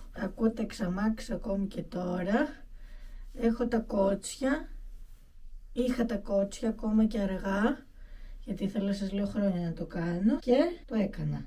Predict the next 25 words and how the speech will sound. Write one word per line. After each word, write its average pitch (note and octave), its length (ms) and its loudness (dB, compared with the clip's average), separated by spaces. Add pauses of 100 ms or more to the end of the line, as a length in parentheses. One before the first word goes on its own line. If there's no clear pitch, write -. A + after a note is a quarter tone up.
το G#3+ 140 -4
ρημαδοκάναλο. D#3 1080 0 (1000)
Βέβαια, G3 260 2
το G#3+ 140 2
να G3+ 160 8
το G#3+ 100 -2
κρατήσω A#3+ 640 0
και A#3+ 160 2
να A3+ 120 10
είμαι B3+ 240 4
συνεπής A#3 800 2
με A#3 140 4
δυσκολεύει B3+ 500 2
πάρα B3+ 320 2
πολύ, A#3+ 380 2 (760)
ειδικά A3+ 260 2
στην G#3+ 180 0
παρούσα F#3+ 340 -2
φάση, C#4 380 0
αλλά D#4 360 2
το A#3 100 -4
προσπαθώ, E4 760 0
το A#3+ 80 -6
παλεύω D4 1120 -2 (720)
και - 140 -10